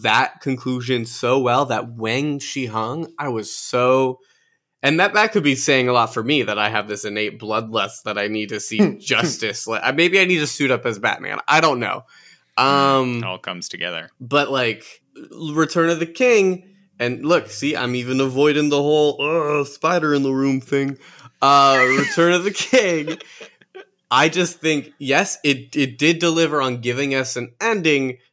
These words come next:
Speaker 1: but I do still think it takes a long-ass time to get there for me to feel an immediate satisfaction. There could be an overwhelming, like, overarching, "Yes, we did it, we're at this journey, hooray for our characters."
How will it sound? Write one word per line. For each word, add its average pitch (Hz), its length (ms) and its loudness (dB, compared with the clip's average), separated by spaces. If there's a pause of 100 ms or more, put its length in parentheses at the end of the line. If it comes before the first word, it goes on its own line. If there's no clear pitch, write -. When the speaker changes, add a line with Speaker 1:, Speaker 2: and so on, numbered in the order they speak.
(160)
Speaker 1:
but 127 140 0
I 127 100 2
do 170 360 -2
still 180 340 0
think 190 260 -2
it 165 140 -6
takes 165 260 -4
a 147 60 -2
long-ass 160 640 0
time 170 360 4
to 143 80 2
get 160 380 0
there 117 420 2 (180)
for 151 120 0
me 147 180 2
to 143 80 0
feel 135 540 2
an 139 100 0
immediate 143 560 0
satisfaction. 110 680 -6
There 165 100 -2
could 175 180 -8
be 185 120 -2
an 147 100 -2
overwhelming, 131 800 -4 (360)
like, 120 220 -2
overarching, 120 920 -2
"Yes, 117 560 -2
we 110 120 -10
did 120 260 -2
it, 110 140 -6
we're 110 160 -6
at 113 260 -4
this 113 260 -6
journey, 107 580 -4 (180)
hooray 120 420 4
for 113 240 -4
our 107 100 -2
characters." 101 760 -6